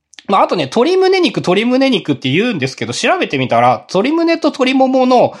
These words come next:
そのタンパク質量とかもね、なんか一割二割ぐらいしか変わらんくって、なんかね、あんま気にしなくてもいいんじゃないかなということを思いましたね、見てて。で、えっと、まあ、さっき言ったバッタの話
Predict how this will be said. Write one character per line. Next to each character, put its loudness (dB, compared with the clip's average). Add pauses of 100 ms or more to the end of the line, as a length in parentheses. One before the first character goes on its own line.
(160)
そ -2
の 0
タ 0
ン -2
パ 0
ク 0
質 -6
量 0
と -10
か -4
も -4
ね、 -2
な 2
ん -4
か -2
一 -2
割 2
二 -2
割 2
ぐ -6
ら -2
い -4
し -14
か -14
変 0
わ 4
ら 2
ん -4
く -18
っ -20
て、 -10 (420)
な 2
ん -10
か 2
ね、 -4
あ 0
ん -2
ま 0
気 -8
に -2
し -4
な 0
く -14
て -4
も 0
い -2
い 0
ん -2
じ -2
ゃ 0
な 0
い -2
か 0
な 2
と -6
い -2
う -6
こ -4
と -8
を -6
思 0
い 0
ま -2
し -10
た -8
ね、 -10
見 -4
て -6
て。 -18 (420)
で、 0
え 0
っ -6
と、 0
ま 2
あ、 -2
さ 0
っ -8
き -20
言 -4
っ -10
た 0
バ 2
ッ -10 (180)
タ 0
の -2
話 -2